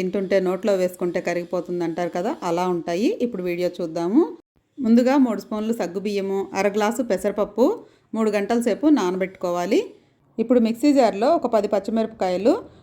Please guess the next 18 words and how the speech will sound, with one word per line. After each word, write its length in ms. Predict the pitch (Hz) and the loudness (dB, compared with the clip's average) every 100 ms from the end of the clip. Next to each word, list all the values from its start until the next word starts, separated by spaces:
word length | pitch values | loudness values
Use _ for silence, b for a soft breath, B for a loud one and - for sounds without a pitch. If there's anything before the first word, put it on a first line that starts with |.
| B 202 | B 0
రెండించుల 500 | 220 214 214 220 214 180 | 2 2 -2 -2 2 0
అల్లం, 280 | 180 220 381 508 _ _ _ _ _ _ _ _ _ _ - | 2 2 2 0 _ _ _ _ _ _ _ _ _ _ -2
ఏడెనిమిది 360 | 220 220 220 202 | 2 2 0 0
వెల్లుల్లి 320 | 202 220 247 240 | 2 4 4 4
రెబ్బలు 260 | 190 196 233 233 | 2 2 2 4
వేసుకోవాలండి. 720 | 185 - 180 175 175 180 294 427 B _ | 0 -2 0 0 -2 0 0 -2 B _
వెల్లుల్లి 340 | 208 226 285 277 220 | 2 4 6 6 4
ఒకవేళ 280 | 202 202 214 208 | 4 2 2 -2
మీకు 120 | 185 185 | -2 -2
వద్దనుకుంటే 540 | 180 202 196 185 190 202 | 0 -4 -2 -4 -4 -4
స్కిప్ 220 | 214 170 - | -6 -6 -4
చేయొచ్చు, 440 | 175 170 165 247 381 453 B B _ | -2 -4 -2 2 2 2 B B _
వేస్తే 340 | 208 233 233 302 403 - | 0 0 2 2 2 -2
ఫ్లేవర్ 380 | 233 214 208 190 | 2 4 2 0
బాగుంటుంది. 560 | 170 180 185 175 175 302 480 b b _ 208 | 0 0 -2 -4 0 0 -2 b b _ -4
ఇప్పుడు 220 | 233 214 214 | 0 2 2
ఒక 160 | 208 196 | 0 -2
గిన్నెలో 360 | 190 202 208 | -2 0 2